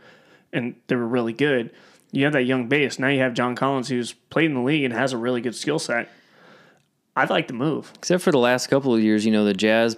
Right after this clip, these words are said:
Speaker 2: prior to, like, I guess pre-pandemic, they were championship caliber team.
Speaker 1: Mm-hmm.
Speaker 2: They were first, second, third seed team in the West.
Speaker 1: Well, 'cause you had Donovan Mitchell and Rudy Gobert.
Speaker 2: Yeah.
Speaker 1: Well, both those team, well, both those players left, and they got a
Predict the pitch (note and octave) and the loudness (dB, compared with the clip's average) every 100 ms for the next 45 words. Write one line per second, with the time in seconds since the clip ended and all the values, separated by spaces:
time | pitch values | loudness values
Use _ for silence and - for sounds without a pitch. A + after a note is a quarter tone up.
0 | - - A2 A2 A2+ G#2+ - G2 F2+ E2+ | -10 -2 2 4 2 0 0 0 0 -2
1 | - _ - - F#2+ F#2 - - A#2+ A2+ | -6 _ -20 -10 -4 -4 -6 -2 0 0
2 | - G2+ F#2+ G2+ A2 - - G2+ G2+ F#2+ | 0 -2 0 0 0 -2 -4 -2 0 0
3 | F2+ F2 F2 - _ _ _ _ - F#2+ | 0 -2 -4 -10 _ _ _ _ -4 -2
4 | F#2+ F2+ - E2 - - F#2 E2+ - - | -2 -4 -4 -6 -10 -8 -4 -4 -6 -8
5 | F#2 E2 G#2 A2+ C#3 B2+ A#2+ G#2 G2 F#2+ | -8 -6 -6 -8 -10 -8 -2 0 2 0
6 | E2 - _ - - _ - - G2 - | -4 -10 _ -20 -20 _ -10 -4 -2 0
7 | F#2 F2+ F#2+ F#2 - - F2+ F#2 F2+ - | -2 -2 -4 -6 -10 -6 -2 -2 -4 -6
8 | F#2+ G2 F#2 - G2 F#2+ F2+ F2 E2+ G2 | -4 -4 -6 -6 -4 -2 -4 -4 -2 0
9 | F2+ G#2 - - - - E3 D#3 C#3 D3 | 0 -2 -8 -16 -14 -2 0 2 0 0
10 | C3 C3 B2+ A#2+ B2 A2+ B2 A#2+ A#2 A#2 | 2 0 0 -2 -4 -4 -4 -4 -4 -4
11 | A2+ D#3 - - B2 - - _ C3 B2+ | 0 0 -2 -2 -2 -2 -12 _ -2 -2
12 | A2+ A#2+ - C3 B2 - D#3+ C#3+ C3+ C3 | 0 -4 -4 -6 -6 -4 -2 0 0 -2
13 | B2 - B2+ A#2 B2+ D3 B2 - D3 B2+ | -2 -2 -2 0 2 2 0 -6 -4 -2
14 | B2 A#2+ | 0 -2